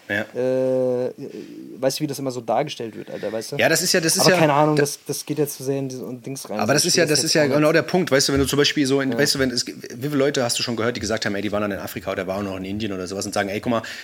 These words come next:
Speaker 1: da hab ich ein armes Kind gesehen auf der Gas, das ist, das war blind oder hat keine Beine gehabt oder so, und dann gibst du dem was und, weißt du, dann sehen das andere und die kommen dann auch und so, weißt du, und dann merkst du halt, du kannst Empathie zeigen und kannst jemandem helfen, aber du kannst dem allem nicht gerecht werden. Du kannst nicht jedem Geld geben. Da sind einfach so viele Leute, du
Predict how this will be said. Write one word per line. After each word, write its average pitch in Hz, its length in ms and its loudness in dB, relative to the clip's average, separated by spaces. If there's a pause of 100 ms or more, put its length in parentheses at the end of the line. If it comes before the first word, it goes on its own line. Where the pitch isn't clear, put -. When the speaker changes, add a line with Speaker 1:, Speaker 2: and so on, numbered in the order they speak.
(100)
Speaker 1:
da 98 80 -2
hab 104 80 -2
ich 113 60 0
ein 117 60 -2
armes 120 220 -2
Kind 120 160 -2
gesehen 110 160 -2
auf 107 80 -4
der 104 100 -6
Gas, 107 300 2
das 107 160 -6
ist, 107 160 -6
das 110 140 -4
war 101 80 -2
blind 110 320 -2
oder 95 120 0
hat - 120 -4
keine 107 120 -2
Beine 104 240 0
gehabt 98 220 -2
oder 98 100 -6
so, 98 100 -4
und 101 40 -6
dann 101 100 -4
gibst - 200 -2
du - 20 0
dem 107 180 0
was 104 220 0 (320)
und, 123 180 2
weißt 139 220 4
du, 135 40 -2
dann 117 140 0
sehen 127 140 2
das 123 140 4
andere 139 240 2
und 123 60 2
die 117 60 0
kommen 127 160 2
dann 117 100 2
auch 123 220 4
und 110 120 -2
so, 101 100 -2
weißt 107 220 2
du, 123 40 -4
und 117 40 -2
dann 107 100 2
merkst 127 240 0
du 143 80 2
halt, 127 220 2 (360)
du 123 80 -2
kannst 143 520 0
Empathie 127 400 0
zeigen 151 380 2
und 135 120 -4
kannst 135 240 -2
jemandem 113 240 0
helfen, 127 340 0
aber 117 140 -2
du 123 80 0
kannst - 380 -2
dem 135 180 2
allem 156 260 2
nicht 156 220 2
gerecht 135 320 0
werden. 87 260 0
Du - 80 -12
kannst 160 280 0
nicht 156 200 0
jedem 147 240 4
Geld 131 220 2
geben. 123 160 2
Da 127 60 2
sind 135 100 0
einfach 143 220 2
so 139 160 4
viele 156 220 2
Leute, 156 240 2
du 123 60 -4